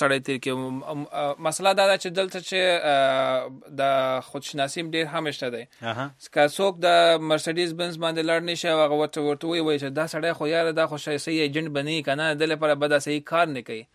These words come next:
Speaker 2: آه.
Speaker 1: دا لږ کانسپټ په ژوند په، په سړی په دماغ باندې اچول، آه، همدغسې راغلی دی، که نه؟
Speaker 2: صحیح.
Speaker 1: وایي چې دا سړی که، که یو په صحیح ګاډۍ باندې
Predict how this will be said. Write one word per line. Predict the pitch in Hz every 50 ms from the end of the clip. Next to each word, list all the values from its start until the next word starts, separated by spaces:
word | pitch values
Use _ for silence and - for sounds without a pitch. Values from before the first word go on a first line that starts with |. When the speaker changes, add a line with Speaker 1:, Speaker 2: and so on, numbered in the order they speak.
| _ - -
Speaker 2:
آه. | 113 110 110 107 107
Speaker 1:
دا | 139 143
لږ | 151 151 147 143 -
کانسپټ | 160 156 147 143 - 185 170 _ _ -
په | 156 143 147
ژوند | 156 165 160 156 151 147
په، | 143 135 131 -
په | 139
سړی | - - 147 147 151 147 -
په | 147 135 135
دماغ | 135 139 143 147 147 143 139
باندې | 135 131 127 123
اچول، | 120 - 135 131 123 120 120 -
آه، | 135 131 123 120 117
همدغسې | 127 127 135 135 135 131 - 139 123
راغلی | 120 120 139 143 131 117
دی، | 113 107
که | - 131
نه؟ | 139 147 160
Speaker 2:
صحیح. | 170 - - 110 101 107 107 98
Speaker 1:
وایي | 135 131
چې | - 143 143 165
دا | 175 175
سړی | - 175 175 175 180 165 -
که، | - 147 139
که | - - 139
یو | 139 135 135 135
په | - - 147
صحیح | 147 - 160 170 175 160
ګاډۍ | 165 170 175 175 175 170 165
باندې | 156 156 156 156 156 143